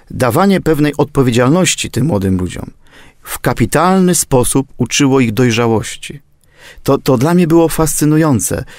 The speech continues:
To, że człowiek, ufałem, rzeczywiście ufałem,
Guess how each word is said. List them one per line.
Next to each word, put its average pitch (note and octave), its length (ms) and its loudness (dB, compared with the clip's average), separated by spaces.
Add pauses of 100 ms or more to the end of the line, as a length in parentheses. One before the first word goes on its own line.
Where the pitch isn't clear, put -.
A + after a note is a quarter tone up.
(280)
To, D3+ 200 2
że C#3 280 0 (220)
człowiek, D3+ 460 0 (100)
ufałem, B2+ 560 0
rzeczywiście C3+ 460 -4
ufałem, A2 420 -2